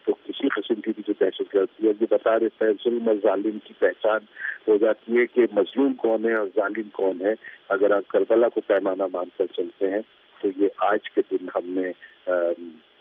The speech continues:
مجالس کے ذریعے بھی، تقریروں میں بھی اور جگہ جگہ جو لوگوں نے امام مظلوم کے، آ، کو یاد کرتے ہوئے جو کچھ کہا، ان سے یہی بحث ہوا کہ کربلا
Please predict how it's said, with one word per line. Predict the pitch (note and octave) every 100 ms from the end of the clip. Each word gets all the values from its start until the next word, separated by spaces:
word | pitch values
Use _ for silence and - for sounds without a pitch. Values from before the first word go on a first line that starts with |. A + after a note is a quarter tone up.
| E2 D2 C2+ _
مجالس | F2+ F2+ F2 A2+ -
کے | A2
ذریعے | G#2 G#2 A2 G#2
بھی، | G#2+ A2
تقریروں | - - F2+ G#2+ A2+ G#2+
میں | G#2 G2
بھی | G2 G2 - - -
اور | F#2+ G2+
جگہ | G2 G2+
جگہ | G2+ G2 G#2+ G2+ -
جو | G#2 G2+ - _ - -
لوگوں | G2+ G#2 G2
نے | G2+
امام | G2+ F#2+
مظلوم | G2 F#2+ - A#2+ A#2 -
کے، | G#2+
آ، | G2 - F#2+ F#2 F2+ F#2 -
کو | F#2
یاد | G#2 G2+ -
کرتے | A2+ - G#2
ہوئے | G#2 G#2
جو | G2+ -
کچھ | G2+ -
کہا، | G2+
ان | G#2 G#2 -
سے | G#2+
یہی | A2 C4 - -
بحث | - - - - - G2
ہوا | F#2+ - - - - -
کہ | G#2+ G#2 -
کربلا | G#2+ G#2+ B2+